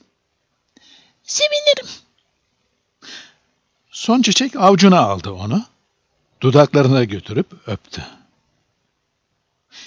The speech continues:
Speaker 2: "Benim sevgili güzel kızım, hadi anlat ablana. Neden uyuyamıyorsun?"
Speaker 1: "Yarını düşünüyorum."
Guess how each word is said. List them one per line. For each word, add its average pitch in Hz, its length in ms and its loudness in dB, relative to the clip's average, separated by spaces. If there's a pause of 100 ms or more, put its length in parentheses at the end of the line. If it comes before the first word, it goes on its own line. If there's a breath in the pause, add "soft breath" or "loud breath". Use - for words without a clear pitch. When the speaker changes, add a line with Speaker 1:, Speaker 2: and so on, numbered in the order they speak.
(680 loud breath)
Speaker 2:
"Benim 220 220 2
sevgili 180 500 6
güzel 135 320 0
kızım, 101 300 -10 (440)
hadi 214 240 0
anlat 214 420 0 (120)
ablana. 104 460 -6 (580)
Neden 220 280 -4
uyuyamıyorsun?" 151 680 -4 (2500)
Speaker 1:
"Yarını 523 360 0 (120)
düşünüyorum." 494 640 -10